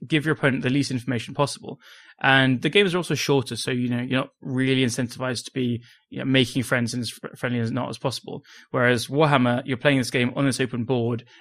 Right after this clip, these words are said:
and whenever you ask your opponent a question about what their army does and this, that, this and that,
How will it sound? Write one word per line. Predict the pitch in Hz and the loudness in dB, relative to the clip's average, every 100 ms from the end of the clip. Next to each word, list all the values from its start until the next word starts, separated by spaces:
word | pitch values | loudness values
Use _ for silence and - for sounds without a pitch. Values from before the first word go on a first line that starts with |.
| _ | _
and | - 123 120 113 - _ _ _ _ _ - - | 0 4 4 0 -4 _ _ _ _ _ -16 -2
whenever | 139 135 131 | 2 2 4
you | 127 | 4
ask | 123 - - | 4 2 -4
your | 131 | -4
opponent | 117 123 120 | 0 2 0
a | 123 | 0
question | 123 - 120 | -2 -2 -6
about | 113 117 - | -4 -4 -4
what | 117 123 | -8 -8
their | 120 | -8
army | 107 110 | -8 -4
does | 120 117 113 | -2 -2 -2
and | 117 | -6
this, | 123 113 - | -6 -8 -8
that, | 123 | -8
this | 123 - | -6 -2
and | 127 | 0
that, | 120 | 0